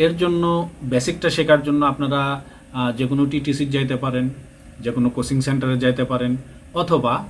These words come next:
আমার এই চ্যানেলেও কিন্তু দেখবেন যে বেসিকের আপনার প্লেলিস্ট দেওয়া আছে, বেসিকের দেওয়া আছে, গ্রামারের দেওয়া আছে। এখানে ফ্রি তো মনোযোগ হবে না হয়তো, কিন্তু অনেক কোচিং সেন্টার আছে বা অনেক প্রতিষ্ঠান আছে, যার থেকে ভালো জিনিস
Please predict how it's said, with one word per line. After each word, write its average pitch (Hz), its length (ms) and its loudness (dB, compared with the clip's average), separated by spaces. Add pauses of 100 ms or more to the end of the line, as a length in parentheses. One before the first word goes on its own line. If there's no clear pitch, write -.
(640)
আমার 127 300 2
এই 139 120 2
চ্যানেলেও 147 420 4
কিন্তু 147 280 -2
দেখবেন 123 320 0
যে 143 140 0 (480)
বেসিকের 151 520 2 (340)
আপনার 117 300 -4 (160)
প্লেলিস্ট 156 500 4
দেওয়া 92 280 -8
আছে, - 160 -18 (1120)
বেসিকের 135 480 2
দেওয়া 135 200 2
আছে, 131 140 -2 (140)
গ্রামারের 135 500 2
দেওয়া 131 240 2
আছে। 131 180 -2 (180)
এখানে 165 280 -6
ফ্রি 156 200 0 (100)
তো 180 80 0 (300)
মনোযোগ 135 320 2 (100)
হবে 120 220 -2
না 101 120 -4
হয়তো, 98 240 -10 (500)
কিন্তু 127 280 0 (540)
অনেক 185 220 -2
কোচিং 165 200 -2 (100)
সেন্টার 147 260 2 (100)
আছে 139 200 -4
বা 143 60 4 (120)
অনেক 143 220 0
প্রতিষ্ঠান 143 460 -4
আছে, 135 140 -4 (120)
যার 131 140 0 (100)
থেকে 147 160 -2 (140)
ভালো 139 160 2 (100)
জিনিস 127 200 2